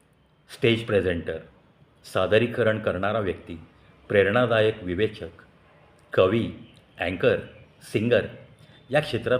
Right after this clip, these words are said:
मी चालू शकतो एवढा मला आत्मविश्वास आहे. आणि नुसतं नाही चालत आहे मी, निखिलसारख्या नवख्या लोकांनासुद्धा माझ्या ओठातून बाहेर पडणारे शब्द आवडतात. त्यामुळं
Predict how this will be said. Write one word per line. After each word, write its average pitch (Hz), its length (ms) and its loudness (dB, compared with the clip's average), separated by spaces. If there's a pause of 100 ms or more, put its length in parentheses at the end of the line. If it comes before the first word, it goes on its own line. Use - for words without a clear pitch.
मी 123 100 0
चालू 117 320 0
शकतो - 480 -6 (560)
एवढा 98 220 2
मला 98 180 0
आत्मविश्वास 101 680 -4
आहे. 78 140 -12 (460)
आणि 98 160 -2
नुसतं 95 380 2
नाही 127 140 2
चालत 95 340 0
आहे 87 60 -8
मी, 82 120 -12 (1000)
निखिलसारख्या 147 720 2
नवख्या 120 340 2
लोकांनासुद्धा 113 760 0 (960)
माझ्या 113 240 8
ओठातून 113 440 2
बाहेर 98 240 4
पडणारे 101 420 -2
शब्द 92 300 -4 (580)
आवडतात. 90 500 0 (1400)
त्यामुळं 90 360 -2